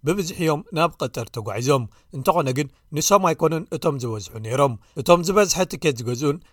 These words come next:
ዝበዝሑ ደገፍተን ኣብ ቀጠር ዝነበርወን ዓሰርተ ሃገራት ቀጠር፣ ኣሜሪካ፣ ስዑድ ዓረብ፣ ዓዲ እንግሊዝ፣ ሜክሲኮ፣ ሕቡራት ኢማራት ዓረብ፣ ኣርጀንቲና፣ ፈረንሳ፣ ብራዚልን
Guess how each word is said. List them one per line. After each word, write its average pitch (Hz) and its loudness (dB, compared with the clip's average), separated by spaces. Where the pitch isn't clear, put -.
ዝበዝሑ 156 0
ደገፍተን 160 0
ኣብ 170 4
ቀጠር 185 2
ዝነበርወን 127 0
ዓሰርተ 143 -2
ሃገራት 156 4
ቀጠር፣ 160 2
ኣሜሪካ፣ 160 2
ስዑድ 131 0
ዓረብ፣ 160 8
ዓዲ 170 0
እንግሊዝ፣ 151 -2
ሜክሲኮ፣ 180 0
ሕቡራት 180 2
ኢማራት 117 -4
ዓረብ፣ 143 2
ኣርጀንቲና፣ 160 -4
ፈረንሳ፣ 175 2
ብራዚልን 160 4